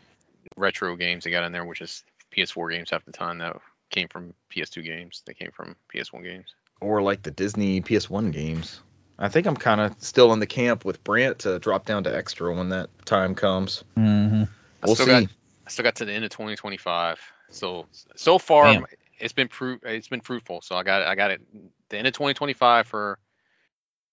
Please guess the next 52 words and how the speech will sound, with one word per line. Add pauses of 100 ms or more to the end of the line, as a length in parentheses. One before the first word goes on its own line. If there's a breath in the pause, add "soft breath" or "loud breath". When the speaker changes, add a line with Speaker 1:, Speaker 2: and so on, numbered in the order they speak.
(280)
Speaker 1:
my,
my
PlayStation
one.
I'll
figure
it
out
then.
And
then
I've,
I've
been
getting,
I've
been
farming
my
free
points
on
Microsoft,
and
I
got
to
the
end
of
twenty
twenty-five
that
I've
not
played
any, (180)
anything
for
Game
Pass
for
the
last
two
years. (400)
So
Speaker 2:
That's
good.
Speaker 1:
it's, (840)
it
works.